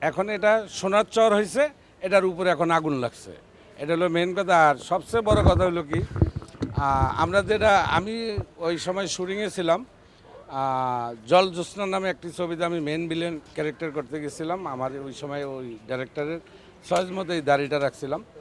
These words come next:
তো যেদিন আসছি সেদিন রাত্রে এই ঘটনাটা শুনছি, আমি গাড়ির ভিতর থেকে ফোন পাইছি যে এই ব্যাপার, আহ, ওমর সানি জায়েদ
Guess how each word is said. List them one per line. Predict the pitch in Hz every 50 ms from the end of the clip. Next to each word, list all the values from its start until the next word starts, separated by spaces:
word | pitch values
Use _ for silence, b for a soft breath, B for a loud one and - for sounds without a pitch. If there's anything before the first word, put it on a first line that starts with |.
| B B B B B B - -
তো | 175 175
যেদিন | 147 165 185 185 175 202 202 196
আসছি | 190 190 - - - 220 240 240
সেদিন | 202 - 185 175 160 180 180 180
রাত্রে | 180 170 139 - 160 175
এই | 170 151
ঘটনাটা | 131 139 127 143 156 156 147 151 143
শুনছি, | - 151 143 135 123 143 143
আমি | 131 135 135 131
গাড়ির | 117 131 127 135 143 135
ভিতর | 139 131 - 151 123 -
থেকে | - 143 135 147
ফোন | 139 - 135 131 139 143
পাইছি | 160 160 143 - 180 208 220 B B B B B B B 123 120
যে | 139 139 135 139
এই | 139 139
ব্যাপার, | 135 156 156 151 185 196 208 202 - B B B B B
আহ, | - 113 127 127 127 123 120 117 113 110 104 98 - - - - - - - - - - -
ওমর | 170 196 185
সানি | 160 - 208 214 214 226 233 220
জায়েদ | 185 143 160 160 170 175